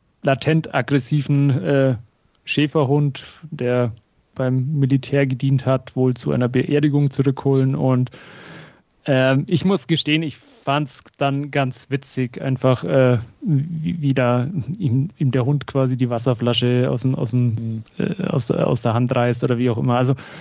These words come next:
Speaker 1: ähm, könnt, könnt ganz unterhaltsam werden zum Anschauen.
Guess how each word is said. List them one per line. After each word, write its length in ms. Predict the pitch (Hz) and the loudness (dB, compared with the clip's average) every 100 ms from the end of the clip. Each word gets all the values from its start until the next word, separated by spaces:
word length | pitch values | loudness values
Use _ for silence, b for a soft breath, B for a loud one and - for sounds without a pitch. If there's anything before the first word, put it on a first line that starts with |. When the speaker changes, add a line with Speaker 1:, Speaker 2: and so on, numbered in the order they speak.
| 123 B | -14 B
Speaker 1:
ähm, 460 | 147 139 143 127 254 - - - - 98 - _ _ - - - | 0 0 0 -4 -10 -16 -18 -18 -14 -14 -14 _ _ -20 -16 -6
könnt, 320 | - 170 165 | 0 0 -2
könnt 240 | 139 180 165 | 0 0 2
ganz 240 | 156 139 | 0 0
unterhaltsam 600 | 175 123 117 135 - 127 | -4 -2 0 -2 0 -2
werden 200 | 117 123 123 | 0 0 -2
zum 180 | 120 | -4
Anschauen. 480 | 120 117 120 120 117 | -4 -2 0 2 0